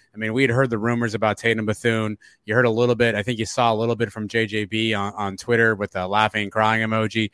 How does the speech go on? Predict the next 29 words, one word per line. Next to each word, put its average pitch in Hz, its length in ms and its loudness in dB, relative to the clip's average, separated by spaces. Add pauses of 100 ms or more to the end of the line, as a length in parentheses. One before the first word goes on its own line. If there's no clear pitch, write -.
(380)
Um, 98 480 -6
T - 140 -4
Will 151 140 2
could 127 120 -2
be 110 100 0
tough 123 280 2
on 120 160 2
guys. 117 280 2
He 120 80 -4
could 107 140 -6
be 107 160 0
in 110 80 0
your 101 100 -2
face 110 300 0
as 98 80 -8
a 95 60 -8
coach. 120 340 0
Not 107 160 -2
everybody 104 340 -4
liked 98 280 -4
that 110 180 -2
kind 110 180 -4
of 95 80 -6
style 107 320 -2
of 95 60 -20
coach. 120 340 -4 (420)
Um, 90 400 -4 (280)
so 110 420 2
a-, - 120 -6